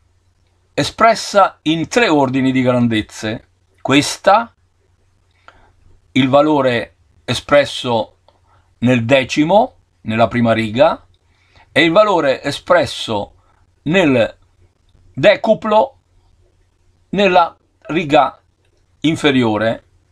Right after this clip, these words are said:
Tutte le lettere di alfabeto che voi vedete qui sono numeri, e la Bibbia fu scritta in numeri, proprio i numeri da uno fino a novecentonovantanove.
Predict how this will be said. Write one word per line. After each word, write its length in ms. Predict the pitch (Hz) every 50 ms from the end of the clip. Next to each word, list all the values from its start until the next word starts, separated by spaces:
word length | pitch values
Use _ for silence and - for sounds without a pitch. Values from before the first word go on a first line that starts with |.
| _ _ _ _ _ _ _ _ _ _ _ _ _ _ _ _ _ _ _ _ _ _ _ _ _ _
Tutte 440 | _ - 262 208 - - - 170 151
le 100 | 147 151
lettere 640 | 160 170 156 - - - - 127 120 113 110 107 107
di 100 | 117 123
alfabeto 680 | 131 123 - - 143 135 143 147 143 120 107 - 113 107
che 100 | 101 113
voi 180 | 110 117 117
vedete 460 | 110 107 110 107 110 117 - 190 180
qui 340 | - - - 285 - - - _ _ _ _ _ _ _ _ _
sono 420 | - - - 214 196 190 185 175 -
numeri, 540 | 175 165 165 151 147 147 151 151 156 - - _ _ _ _ _ _ _ _ _ _ _ _ _ _
e 100 | - 196
la 120 | 226 240
Bibbia 320 | 226 233 247 226 226 214 202
fu 100 | - 214
scritta 420 | - - - 226 220 - - 214
in 120 | 208 196 190
numeri, 500 | 180 151 120 123 120 113 123 120 233 - _ _ _ _ _ _ _ _ _ _ _ _ _ _ _ _ _ _ _ _ _ _
proprio 480 | - 180 - - - 151 147 143 135 135
i 140 | 135 160 180
numeri 600 | 196 196 165 143 131 123 117 117 117 110 101 - _ _ _ _ _ _ _ _ _ _ _
da 320 | - 117 120 139 135 - -
uno 580 | 175 190 214 208 220 220 233 233 240 - - _ _ _ _ _ _ _ _ _ _ _ _ _ _ _ _ _ _
fino 560 | _ - - 220 240 226 226 240 240 - - _ _
a 100 | - 165
novecentonovantanove. 1500 | 180 185 190 202 190 - 196 196 190 156 190 180 175 165 160 160 156 151 - 156 151 143 127 123 120 120 123 131 - _